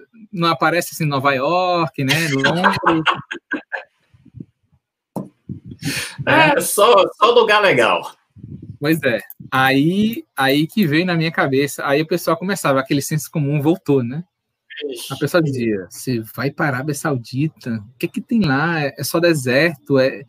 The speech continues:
Speaker 1: é calor de cinquenta graus, é um país muito fechado, né, culturalmente, é outra religião." E aquela coisa, né? Talvez aquele estereótipo que a gente conhece aqui de longe, né?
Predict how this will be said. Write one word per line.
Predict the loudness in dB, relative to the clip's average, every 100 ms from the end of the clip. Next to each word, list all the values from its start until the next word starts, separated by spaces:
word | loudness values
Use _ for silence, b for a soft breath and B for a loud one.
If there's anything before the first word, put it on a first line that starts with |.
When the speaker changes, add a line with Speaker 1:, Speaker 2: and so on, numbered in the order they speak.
| b b b -6
Speaker 1:
é | -6
calor | 0 2 2
de | 0
cinquenta | -6 -4 -2 -2
graus, | 0 2 4 2 2 0 -2 -6 -10 -18 _ _ _ -6
é | -2
um | 0
país | 2 2 2
muito | -4 -4
fechado, | -2 -2 0 2 4 2 -2 -6 -4
né, | -4 -2 -4
culturalmente, | -4 -4 0 0 0 0 2 0 -2 -6 -8 -8 -10 _ _ -2
é |
outra | 0 2 0
religião." | 2 2 0 2 2 2 0 0 -2 -2 -4 -6 _ _ _ _ _
E | -2 0 0 -2
aquela | -4 0 0
coisa, | 4 4 6
né? | 4 2
Talvez | 4 2 2 0
aquele | -2 0 0 -2
estereótipo | -6 -2 2 4 2 _
que | 0
a |
gente | 2 0 -2
conhece | -2 0 2 -2
aqui | -4 -4
de | -2
longe, | -2 -2 -6 -6
né? | -8 -8